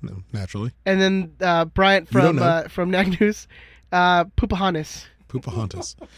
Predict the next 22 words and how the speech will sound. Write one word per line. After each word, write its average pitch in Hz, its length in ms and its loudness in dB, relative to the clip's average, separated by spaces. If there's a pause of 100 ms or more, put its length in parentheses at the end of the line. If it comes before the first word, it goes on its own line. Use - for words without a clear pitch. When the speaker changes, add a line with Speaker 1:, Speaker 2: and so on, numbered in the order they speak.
(120)
Speaker 1:
And, 160 120 2
and 165 160 2
look, 156 140 2
if 117 100 2
you 147 80 6
wanna 165 120 4
get 135 160 4
on 139 100 2
him 123 220 2
for, 113 320 2
for 104 200 0
shaming 110 340 0
a 90 40 0
woman, 92 300 -2 (840)
that's 104 160 -2
not 156 220 2
us 135 260 -2
who 110 120 0
said 113 220 -2
it. - 120 -16 (880)
We're 120 80 -2
just, 123 240 -2